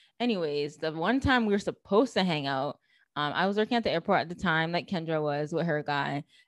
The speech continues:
And he said that he wanted to hang out. I think he said I could come over or whatever. And I was like, "Ooh, okay." I said, "Yeah, we could chill,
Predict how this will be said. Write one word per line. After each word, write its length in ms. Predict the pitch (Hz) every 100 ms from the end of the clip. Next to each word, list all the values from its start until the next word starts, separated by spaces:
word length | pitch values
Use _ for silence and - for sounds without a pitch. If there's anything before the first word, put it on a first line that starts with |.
| -
And 260 | 180 180 190
he 140 | 240
said 240 | 269 233 214
that 60 |
he 80 | 220
wanted 220 | 208 208
to 80 | 208
hang 240 | 208 185 185
out. 300 | 180 180 -
I 100 | 180
think 140 | 226
he 80 | 226
said 160 | 220 196
I 40 |
could 140 | 185
come 220 | - 180 170
over 380 | 170 170 165 165
or 40 |
whatever. 400 | 165 160 160 165
And 180 | 160 160
I 120 | 151 156
was 80 |
like, 160 | 160 139
"Ooh, 280 | 165 175 170 196
okay." 560 | 214 180 170 165 170 - _ _ -
I 80 | 247
said, 140 | 302
"Yeah, 200 | 294 285
we 100 | 302
could 160 | 359 -
chill, 640 | - 202 185 180 180 185